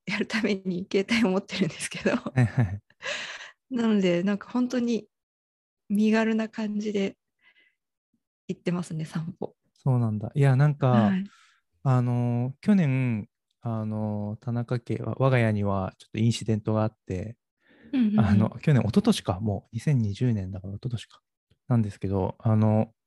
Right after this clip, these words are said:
Speaker 2: お散歩に、僕と妻と、まあ、ラテちゃんで行ったんですよね。で、
Speaker 1: うん。
Speaker 2: たまたま僕、珍しくその日は出社する日で、あの、僕をお見送りしてくれるよって言っ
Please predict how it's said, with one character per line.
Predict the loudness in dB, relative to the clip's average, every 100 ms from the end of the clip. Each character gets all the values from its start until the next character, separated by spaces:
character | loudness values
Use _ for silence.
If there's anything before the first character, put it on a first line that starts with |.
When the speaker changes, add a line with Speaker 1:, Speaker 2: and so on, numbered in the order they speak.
| -6
Speaker 2:
お | 2
散 | 4 4
歩 | 6
に、 | 6 6 4 _ _ _ _ _ _ _ _ -4
僕 | -4 -2
と | 0 2
妻 | 2 -2 -2
と、 | -2 -2 -2 -4 -8 -4
ま | -2
あ、 |
ラ | -2
テ | -6
ち | -8
ゃ |
ん | -10 -4
で | -4 -6 _ _ _ -6
行 | -2
っ |
た | -2
ん | -2
で |
す | -4
よ | -4
ね。 | -4 -4 _ _ _ _ _ 0
で、 | 4 4
Speaker 1:
う |
ん。 |
Speaker 2:
た | 6
ま | 6
た | 6
ま | 6
僕、 | 6 6
珍 | 4 6 4
し | 2
く | 0 -2 -2
そ | -4
の | -4
日 | -2
は | -2 -4 _ _ _ _ _
出 | -10
社 | -4 -2
す | 0 2
る | 4 2
日 | 0 -2
で、 | 0 0 -2 _ _ _ _ _ _ _ _ -4
あ | -2
の、 | -2 -2 -4 -4 -6 -10 _ _
僕 | -4 2 4
を |
お | 4
見 | 4
送 | 2 0
り | -2
し | -4
て | -8
く | -6
れ | -4
る | -2
よ | -2 -2 -6
っ |
て |
言 |
っ | -10